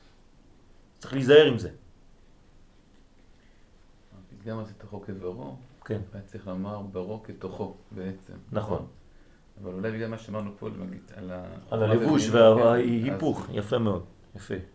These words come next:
Speaker 1: יישר כוח. על כל פנים, אתם רואים שהאות-, האותיות חוזרות על עצמן. כן? אז מה זה שם בן, שוקי? אתה לא איתנו?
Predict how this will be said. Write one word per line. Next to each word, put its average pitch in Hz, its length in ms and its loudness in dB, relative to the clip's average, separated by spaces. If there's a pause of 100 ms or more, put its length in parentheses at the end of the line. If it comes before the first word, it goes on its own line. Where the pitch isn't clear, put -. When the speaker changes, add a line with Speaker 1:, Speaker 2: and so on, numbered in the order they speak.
Speaker 1:
יישר 101 240 -10
כוח. - 280 -6 (2250)
על 110 160 2
כל 175 180 6
פנים, 170 460 2
אתם 143 180 0
רואים 147 240 4
שהאות-, 120 1000 4 (180)
האותיות 120 560 -2 (160)
חוזרות 143 400 2
על 117 120 4
עצמן. 98 300 -8 (640)
כן? 71 160 -10
אז 107 160 -8
מה 151 120 4
זה 143 120 2
שם 117 260 -2
בן, 131 160 -2
שוקי? 139 360 -8 (2000)
אתה 113 100 -2
לא 123 60 4
איתנו? 160 400 4